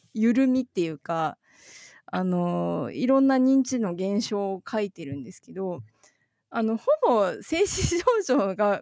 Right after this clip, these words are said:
このまま固定すると発症になるんだろうなっていう、まあ、幻覚とかですね、錯視とか幻視とかですね、あの、いろいろ書かれてて、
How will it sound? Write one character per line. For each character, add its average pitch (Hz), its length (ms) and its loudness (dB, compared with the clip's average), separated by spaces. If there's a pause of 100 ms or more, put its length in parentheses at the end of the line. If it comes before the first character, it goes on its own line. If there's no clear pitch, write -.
こ 294 100 -4
の 339 160 0
ま 359 140 2
ま 370 100 -2
固 359 180 0
定 415 220 2
す 427 140 0
る 453 200 2
と 277 220 0
発 233 360 -4
症 240 180 0
に 240 100 2
な 240 100 2
る 240 120 2
ん 214 40 0
だ 175 100 2
ろ 160 100 -2
う 165 40 -2
な 170 140 -2
っ 175 40 -6
て - 200 -10
い 165 60 -2
う、 165 40 -4
ま 170 180 -4
あ、 - 60 -12 (480)
幻 214 360 4
覚 - 280 0
と 190 140 2
か 156 100 -2
で 156 120 -4
す - 140 -8
ね、 151 180 -6 (400)
錯 196 460 0
視 170 200 -2
と 160 100 -4
か 160 120 -6
幻 175 360 2
視 - 120 -4
と - 100 -20
か - 140 -12
で 170 100 -10
す - 140 -10
ね、 185 240 -6 (460)
あ 180 140 0
の、 165 760 -2
い 226 100 -2
ろ 202 160 4
い 190 40 2
ろ 180 360 -2 (140)
書 190 80 -10
か 277 140 0
れ 233 120 2
て 226 160 -2
て、 190 440 0